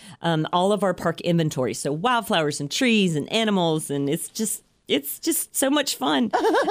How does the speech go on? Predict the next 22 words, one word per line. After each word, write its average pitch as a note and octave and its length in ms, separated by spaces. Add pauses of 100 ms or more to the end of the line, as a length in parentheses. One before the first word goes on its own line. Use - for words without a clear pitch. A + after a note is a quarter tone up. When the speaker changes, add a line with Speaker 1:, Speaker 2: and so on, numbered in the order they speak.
Speaker 1:
Um, G#3 400 (320)
let's B3 240
see, G3 200
some A3 240
things C4 240
that C4 100
you A3 160
can G#3+ 200
do A3 140
around G#3+ 280
the G3+ 60
house F#3+ 360 (280)
besides, F3+ 580
uh, D3+ 340
that E3+ 160
are, E3 140
that E3+ 220
are D#3+ 100
listed G#3 420
in F3 140
that D#3 180
organic D#3+ 500